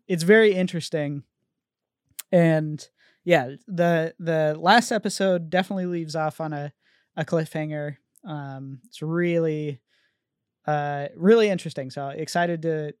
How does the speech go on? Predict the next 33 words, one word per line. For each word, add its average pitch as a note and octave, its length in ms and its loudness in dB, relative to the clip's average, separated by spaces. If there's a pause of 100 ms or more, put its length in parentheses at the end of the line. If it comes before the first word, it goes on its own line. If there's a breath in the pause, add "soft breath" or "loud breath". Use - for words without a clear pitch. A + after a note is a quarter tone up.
to D#3 120 -8
see D3+ 220 -8
it. C#3+ 100 -10 (360)
You D3+ 140 -6
know, C3+ 100 -8
it E3+ 120 -2
got F3+ 160 6
renewed E3 320 -2
for E3 120 -6
a D3+ 60 -6
second D3 240 -8
season. E3 400 -10 (440 soft breath)
So C#3+ 440 -2
excited D3 340 -4
to C#3+ 80 -8
see D3+ 160 -8
it C#3+ 140 -8
come D3 180 -10
back F3+ 340 -8 (160)
eventually. G#3 580 -8 (120)
And C#3 560 -8 (600)
yeah, C#3+ 180 0
I, C3+ 240 -10 (120)
I D3+ 120 -2
would D3+ 140 0
recommend C#3 500 -8
it. A#2+ 260 -14
It's, - 380 -8
it's F3 160 -2
a F#3 60 2
short G#3+ 260 2
watch. G3 600 0 (220)
Um, D3 560 -8